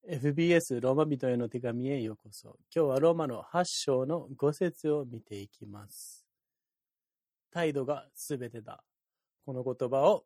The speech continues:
私が十三歳の時にあるコーチから聞きました。それから一回も忘れたことのない言葉です。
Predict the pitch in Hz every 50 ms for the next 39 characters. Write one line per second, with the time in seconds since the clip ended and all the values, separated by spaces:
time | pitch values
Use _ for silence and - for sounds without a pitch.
0 | _ 170 147 123 117 - 120 107 127 117 117 110 117 131 143 143 - 180 175 160
1 | - 170 151 143 - 147 143 - 147 147 151 147 156 156 139 - - 175 175 -
2 | - - 151 139 127 - - - - 143 139 147 143 - - - 139 135 - -
3 | _ _ - - - 120 123 123 - 131 127 127 123 - - - - 160 156 165
4 | 156 147 139 143 - 151 143 147 135 139 135 - 123 117 120 131 131 120 - 113
5 | - 117 110 107 110 104 101 117 127 - - - - - -